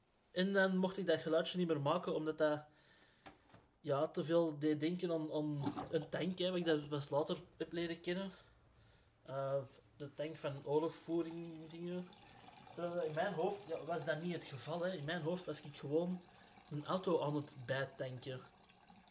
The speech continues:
Maar ja, dus dat is dus al een soort van remming op je creativiteit, denk ik dan. Dat je, niet dat dat bewust is, hè, dat hij dat heeft gezegd. Hij zal waarschijnlijk ook gewoon,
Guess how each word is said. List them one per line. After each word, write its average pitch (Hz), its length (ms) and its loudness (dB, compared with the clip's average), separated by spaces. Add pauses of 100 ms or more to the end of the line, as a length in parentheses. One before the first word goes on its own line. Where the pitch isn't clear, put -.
(400)
Maar 165 360 0
ja, 185 220 2 (140)
dus 170 240 -6 (920)
dat 180 220 0
is 180 160 -4
dus 165 180 -4
al 170 180 0
een 156 60 -2
soort 170 200 0
van 151 120 2
remming 180 300 0
op 180 140 -4
je 170 100 -6
creativiteit, 156 1080 -2
denk 185 160 -6
ik 190 100 -10
dan. 190 140 -6
Dat 190 100 -4
je, 165 80 -10 (1300)
niet 175 180 -2
dat 190 120 0
dat 156 400 -2 (1040)
bewust 151 500 -4
is, 151 120 -4
hè, 180 80 -2
dat 196 160 -2
hij 190 100 -6
dat 185 100 -2
heeft 185 160 -4
gezegd. 170 260 -4
Hij 156 80 -6
zal 143 120 2
waarschijnlijk 147 380 -4
ook - 80 -18
gewoon, 151 400 0